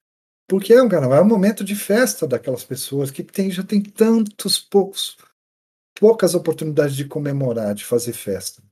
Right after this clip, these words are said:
É um pouco, é um, é um raro momento que o cara consegue se desligar daquela vida que ele leva, tão pesada, dolorida, e, e et cetera, né? Então eu acho absurdo. Eu passei por isso também. Teve algumas vezes, numa dessas vezes que eu consegui levar o Guilherme, eu não levei.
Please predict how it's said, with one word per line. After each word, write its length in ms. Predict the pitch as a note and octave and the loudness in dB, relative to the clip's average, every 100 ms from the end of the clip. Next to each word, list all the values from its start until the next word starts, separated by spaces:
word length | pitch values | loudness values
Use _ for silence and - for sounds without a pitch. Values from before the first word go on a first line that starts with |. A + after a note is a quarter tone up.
| _ | _
É 40 | - | -16
um 80 | A#2 | -16
pouco, 500 | - F3 F3 C#3 C3 | 0 0 0 -4 -2
é 60 | |
um, 260 | C#3 C#3+ B2+ - - - _ _ - | -2 -2 -6 -10 -20 -20 _ _ -4
é 40 | |
um 80 | C#3 | 0
raro 280 | C3+ F3 F#3 | 2 4 4
momento 320 | D3+ C#3 C#3 | 2 0 -2
que 60 | C#3+ | -2
o 40 | |
cara 240 | C3+ C#3 | 0 0
consegue 320 | C#3 C3 D3 C#3 | 0 -2 -4 -4
se 100 | B2+ | -10
desligar 460 | B2+ C#3+ B2 B2 | -6 -4 2 4
daquela 280 | A#2 B2+ B2+ | 4 2 0
vida 480 | G#2 A2+ A#2 A2+ G2+ _ _ _ _ _ _ _ _ - | 0 -10 -8 -10 -10 _ _ _ _ _ _ _ _ -14
que 100 | - | -6
ele 160 | A#2 A2 | -4 -2
leva, 540 | G#2+ A#2+ A#2 A2 G#2 _ _ | 0 2 2 -2 -10 _ _
tão 340 | - D3+ E3 C3 | 0 0 0 -4
pesada, 560 | - A#2+ G#2+ A#2 G#2+ | -2 0 2 0 0
dolorida, 800 | G2+ A2+ C#3+ A#2 A2 A2+ G2+ F#2+ F2+ - | -2 -2 0 0 -2 -4 -6 -6 -12 -18
e, 300 | F#2 F#2+ G#2 | -18 -14 -10
e 20 | |
et 140 | G#2 | -6
cetera, 400 | - G#2+ G2 F#2 | -4 -4 -6 -10
né? 160 | G2+ A2+ _ _ _ _ _ _ | -16 -18 _ _ _ _ _ _
Então 140 | - E3 | 4 6
eu 40 | |
acho 180 | F3+ F3 | 8 6
absurdo. 300 | D#3+ - C#3+ | 2 2 4
Eu 80 | D3+ | 6
passei 320 | E3 D#3 F3 | 4 4 4
por 160 | E3 E3 | 4 2
isso 160 | D#3 | 0
também. 280 | - D3 G#2 | -2 -2 -2
Teve 200 | A2+ A#2+ | -2 -2
algumas 400 | A#2+ A#2+ C3 G#2 | -2 -2 -4 -2
vezes, 240 | A#2+ C3 | -2 0
numa 180 | B2+ C3+ | 0 0
dessas 380 | C3 A#2+ - A2+ | 2 2 2 0
vezes 160 | A#2+ - | -2 -2
que 80 | |
eu 40 | A#2+ | -4
consegui 400 | - A#2+ A2+ A#2 | -4 -6 -4 0
levar 260 | A#2 G#2 | 2 2
o 80 | A2+ | 0
Guilherme, 440 | G#2+ G#2+ C#3+ D#3+ A#2+ | 0 4 4 4 2
eu 60 | |
não 240 | B2+ D#3 G#3 | 2 4 6
levei. 560 | F#3+ A2+ C3 B2 G2 | 4 4 4 4 2